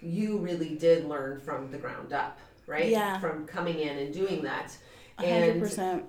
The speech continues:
Speaker 1: yeah, and we had a transit, we were having a transition within the office, um, with an employee at the time, and,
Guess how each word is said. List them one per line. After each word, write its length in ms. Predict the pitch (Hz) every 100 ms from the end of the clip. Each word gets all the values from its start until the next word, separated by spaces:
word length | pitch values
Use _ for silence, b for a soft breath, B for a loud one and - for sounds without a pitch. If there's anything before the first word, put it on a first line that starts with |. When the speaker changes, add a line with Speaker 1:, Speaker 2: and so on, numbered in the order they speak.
| 196
Speaker 1:
yeah, 320 | 196 175 - -
and 200 | 202 202
we 140 | 277
had 240 | 254 294 311
a 80 |
transit, 520 | - 247 208 202 196 202
we 100 | 190
were 60 |
having 240 | 185 185 175
a 80 |
transition 560 | 190 175 165 170 175 170
within 240 | 170 160
the 140 | 165 156
office, 500 | 151 147 135 151 -
um, 220 | 233 -
with 180 | 151 156
an 60 | 151
employee 480 | 156 170 160 156 156
at 100 | 156
the 80 |
time, 360 | 151 151 143 151
and, 180 | 143